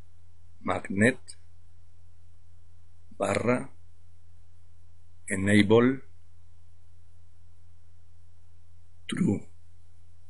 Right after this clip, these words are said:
Que quien sepa inglés se debe estar descojonando, porque cuando intento pronunciar una palabra me sale para allá,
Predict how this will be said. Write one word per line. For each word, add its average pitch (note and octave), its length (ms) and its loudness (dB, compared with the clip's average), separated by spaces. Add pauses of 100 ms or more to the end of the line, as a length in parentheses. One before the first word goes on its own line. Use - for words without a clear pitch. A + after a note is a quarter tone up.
(1700)
Que - 100 -2
quien F2+ 160 0
sepa G2 300 6
inglés G2 340 6
se - 120 0
debe F2+ 160 4
estar F2+ 220 2
descojonando, F2+ 720 4
porque E2+ 600 -4 (380)
cuando F2 240 0
intento F#2 400 4
pronunciar F#2+ 520 4
una F#2+ 220 4
palabra G2 360 8
me F#2 120 2
sale F#2+ 320 4
para F#2+ 220 6
allá, G#2 400 8